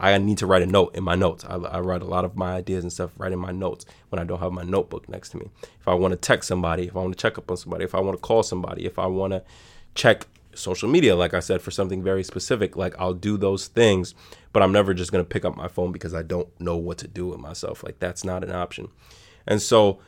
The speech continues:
that's another thing that I've been doing that's really helped me view social media as this positive thing.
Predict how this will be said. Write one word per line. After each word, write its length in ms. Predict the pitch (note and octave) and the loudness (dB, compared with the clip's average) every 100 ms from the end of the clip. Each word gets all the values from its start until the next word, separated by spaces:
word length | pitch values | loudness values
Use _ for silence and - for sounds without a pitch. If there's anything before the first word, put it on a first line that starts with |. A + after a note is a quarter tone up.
| - - | -20 6
that's 200 | C3+ D3 | 8 10
another 280 | C3+ B2+ A2 | 8 8 8
thing 220 | B2 A#2+ | 6 8
that 120 | A2 | 8
I've 160 | G#2+ G2+ | 8 6
been 140 | G#2 | 2
doing 240 | G#2 G#2+ | 4 4
that's 300 | G2+ F2+ - | 4 0 -6
really 280 | G2 G2+ G2 | -4 0 0
helped 220 | F#2+ F#2 | 0 0
me 100 | G2+ F#2+ | -2 -4
view 240 | G2 G2 | -4 -6
social 300 | - G2+ G2 | -4 -4 -4
media 260 | G2 G2+ G2 | -4 -2 -2
as 120 | F#2 | -2
this 120 | F#2+ | -8
positive 460 | - F#2+ F#2+ F#2+ F2 | -2 0 0 -2 -4
thing. 400 | A2 G#2 G#2 | 0 2 0